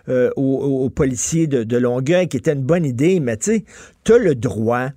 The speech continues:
quand tu rentres dans une école coranique et que tu vois des fillettes voilées, t'as le droit de dire, « J'ai un malaise avec ça » parce que ce ne sont pas nos valeurs.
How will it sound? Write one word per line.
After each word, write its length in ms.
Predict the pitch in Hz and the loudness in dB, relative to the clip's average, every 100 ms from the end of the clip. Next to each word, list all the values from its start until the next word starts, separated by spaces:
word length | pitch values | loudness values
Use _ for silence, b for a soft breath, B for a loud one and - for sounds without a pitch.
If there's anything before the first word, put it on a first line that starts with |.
| b b b b _ | b b b b _
quand 180 | - 226 | 0 0
tu 180 | - 165 | 0 -4
rentres 240 | 131 165 | -2 -2
dans 120 | 143 113 | -2 -4
une 160 | 120 | -4
école 340 | 127 - 139 131 | -4 -2 -2 -2
coranique 640 | 170 147 147 127 131 135 | -2 -2 -2 -2 -4 -4
et 40 | 120 | -6
que 120 | 120 | -6
tu 200 | - 123 | -6 -4
vois 140 | 117 | -2
des 120 | 117 | -2
fillettes 440 | 104 - 117 113 113 | -6 -6 -4 -4 -4
voilées, 400 | 113 104 113 120 | -4 -2 -2 -2
t'as 120 | 160 | 0
le 140 | 151 | 0
droit 260 | 135 120 143 | -2 -2 -2
de 140 | 135 | -2
dire, « 240 | 117 135 139 | -4 -4 -4
J'ai 140 | 135 | -4
un 120 | 135 | -4
malaise 520 | 135 127 139 160 143 139 | -4 -4 -2 -2 -2 -2
avec 180 | 123 | -4
ça » 160 | - 185 | -4 -6
parce 240 | - - | -6 -10
que 220 | - 160 - | -4 -4 -4
ce 180 | - 160 | -6 -4
ne 100 | 139 | -4
sont 320 | - 180 160 | -4 -2 -4
pas 300 | - 196 190 | -2 0 0
nos 400 | 175 165 185 190 | 2 4 4 2
valeurs. 720 | 139 139 113 104 98 - - | 0 -2 -2 -2 -4 -10 -18